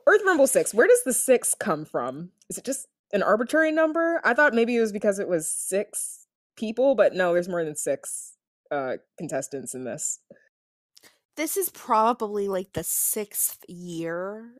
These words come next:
Speaker 2: of them doing Earth Rumble, and maybe at the end of the year they, they have, like, a melee brawl thing.
Speaker 1: Yeah.
Speaker 2: I don't know.
Speaker 1: So,
Speaker 2: Fan-,
Speaker 1: I don't
Speaker 2: like,
Speaker 1: know.
Speaker 2: fanfic writers. Right.
Speaker 1: Sure.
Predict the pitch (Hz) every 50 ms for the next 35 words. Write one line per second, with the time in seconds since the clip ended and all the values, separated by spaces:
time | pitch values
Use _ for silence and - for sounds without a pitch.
0 | _ _ - 170 165 165 170 175 170 160 160 156 156 156 156 - 170 156 151 156
1 | 156 143 135 120 - _ - 165 165 - - 214 220 214 214 214 226 233 233 233
2 | 226 - - 175 185 175 175 170 175 175 - 160 175 165 - - 170 - - -
3 | 160 160 160 175 175 - - - 190 190 190 208 208 185 190 190 202 190 190 190
4 | 190 180 165 160 165 160 156 147 - _ _ _ _ _ _ _ _ _ _ -
5 | 156 165 180 160 156 156 160 151 - 147 147 139 123 - _ _ _ _ _ _
6 | _ _ _ _ _ _ _ _ _ 185 170 156 156 151 151 160 170 156 160 143
7 | 139 135 139 139 135 151 - _ - - - 151 156 156 - _ _ _ _ _
8 | _ _ _ _ _ _ _ _ _ _ _ _ _ _ _ _ _ _ _ -
9 | 165 160 151 151 - 349 359 269 208 180 175 175 - 277 262 220 - - 403 415
10 | 466 523 427 196 - - - - 285 - 539 605 622 - 427 392 - 262 214 180
11 | 165 165 160 151 139 - - - _ _ - _ _ _ - 320 240 196 147 160
12 | - - - - 180 156